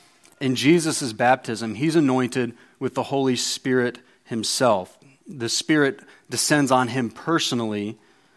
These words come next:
in the form of a dove. His was a true and complete anointing to rule.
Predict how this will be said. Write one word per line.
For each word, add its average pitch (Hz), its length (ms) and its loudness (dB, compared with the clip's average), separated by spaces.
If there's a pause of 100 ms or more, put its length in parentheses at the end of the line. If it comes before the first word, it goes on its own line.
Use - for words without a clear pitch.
(120)
in 123 60 -2
the 120 80 0
form 127 320 0
of 113 100 -2
a 113 80 -2
dove. 104 460 0 (180)
His 151 340 2
was 135 240 0
a 120 140 0
true 120 680 0 (420)
and 127 160 -8
complete 123 720 0 (340)
anointing 123 880 0
to 135 120 -4
rule. 110 560 0